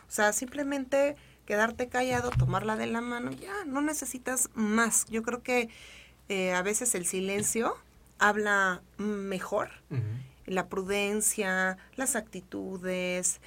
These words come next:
Speaker 1: el saber que estás, aun-, aun-, aunque no estés físicamente, no, muchas veces no te pasa con amigos o gente que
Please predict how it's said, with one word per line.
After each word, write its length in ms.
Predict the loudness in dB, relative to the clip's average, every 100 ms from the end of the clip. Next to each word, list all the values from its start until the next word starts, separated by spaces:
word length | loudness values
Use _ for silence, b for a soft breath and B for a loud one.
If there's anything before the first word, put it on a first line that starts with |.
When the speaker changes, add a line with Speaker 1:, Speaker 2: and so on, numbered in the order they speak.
| B
Speaker 1:
el 120 | -4 0
saber 320 | 0 -2 -4
que 80 | -4
estás, 500 | -2 4 4 4 -2
aun-, 240 | -4 -4
aun-, 200 | -6 -6 -4
aunque 240 | -4 -4
no 80 | -6
estés 240 | -4 -4
físicamente, 800 | -4 -8 -8 -6 -6 -6 -4 -2
no, 120 | -2
muchas 560 | -2 -2 0 -2 -4 -6
veces 220 | -6 -6
no 120 | -6
te 100 | -8
pasa 300 | -4 -4 -4
con 260 | -6 -6 -4
amigos 500 | -4 -4 -4 -6 -8
o 240 | -10 -10 B B B -14
gente 440 | -8 -6 -6 -10
que 320 | -8 -10 -10